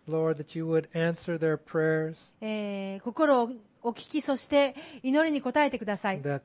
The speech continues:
Speaker 1: they, that you would get the honor and the glory from those answers.
Speaker 2: そして答えを通して、あなたに誉れ、栄光が、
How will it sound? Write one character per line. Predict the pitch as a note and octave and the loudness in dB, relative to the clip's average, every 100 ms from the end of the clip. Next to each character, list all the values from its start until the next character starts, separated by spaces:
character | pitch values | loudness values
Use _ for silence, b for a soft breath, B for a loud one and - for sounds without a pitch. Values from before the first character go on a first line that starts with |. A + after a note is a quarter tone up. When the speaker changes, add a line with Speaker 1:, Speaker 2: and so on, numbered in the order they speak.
| - | 0
Speaker 1:
they, | D#3 D#3 D#3 - b b b _ | 2 2 0 -4 b b b _
that | D3+ - E3+ | -6 -6 -4
you | F3+ | -2
would | F3 D3 | -2 -2
get | E3 E3 | -4 -4
the | D#3 | -4
honor | D#3+ D#3+ D#3+ | 0 2 0
and | D#3 D3+ | -2 -6
the | C3+ | -4
glory | D3 D3 D3 | 0 2 2
from | C#3+ D3+ C#3+ | 0 -6 -8
those | C#3 | -8
answers. | C3+ C#3 C3+ - C#3 - - | -6 -8 -10 -12 -14 -14 -8
Speaker 2:
そ | D4 | -2
し | B3+ | -2
て | - D4 | 0 0
答 | C#4 D#4 D#4+ D#4 | 0 4 6 8
え | |
を | C4 | 6
通 | B3 E4+ F4 | 6 10 10
し | D#4+ | 8
て、 | - B3 A3 C4+ G#3+ - | 2 0 0 -16 -12 0
あ | C4+ | 4
な | F4 | 4
た | E4+ C4+ | 4 4
に | B3+ B3 - b | 2 0 -6 b
誉 | - C4 D4 | 0 6 8
れ、 | C#4+ C#4 A#3 C4+ | 8 4 6 4
栄 | D4 | 4
光 | - D4+ C4+ | 0 0 4
が、 | C#4+ D4 | 4 4